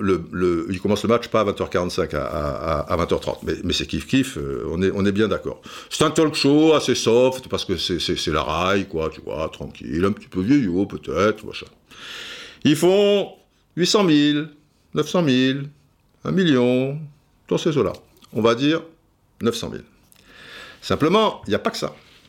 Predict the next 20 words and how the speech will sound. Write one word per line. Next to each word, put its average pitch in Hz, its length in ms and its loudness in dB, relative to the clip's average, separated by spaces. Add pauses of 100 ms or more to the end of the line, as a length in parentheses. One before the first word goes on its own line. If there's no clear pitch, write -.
(1080)
Il 101 60 -2
y 110 60 4
a - 20 2
Mediaset, 160 640 2 (340)
le, 71 220 -8
le 69 100 -6
bouquet 78 420 0
là, 65 180 -2
de 65 100 -8
Berlusconi, 92 640 -4 (200)
en 240 120 2
clair 180 500 2
également, 104 480 -2 (140)
et 131 100 4
eux, 202 340 4
dans 85 140 -2
la 80 80 -2
même 123 160 0
tranche - 220 -6
horaire, 156 260 -2